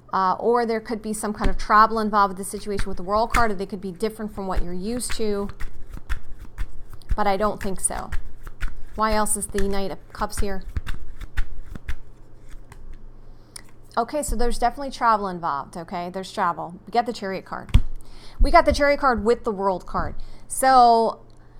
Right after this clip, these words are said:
the movement in love is also kind of an issue because this could be a long distance relationship.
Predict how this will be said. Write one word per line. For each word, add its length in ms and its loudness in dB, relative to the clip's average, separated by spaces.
the 100 2
movement 380 4
in 140 0
love 160 8
is 80 -4
also 320 2
kind 200 -4
of 80 -4
an 100 -4
issue 280 -8
because 540 -2
this 160 -8
could 200 -6
be 120 -6
a 80 -2
long 520 -4
distance 400 -12
relationship. 640 -10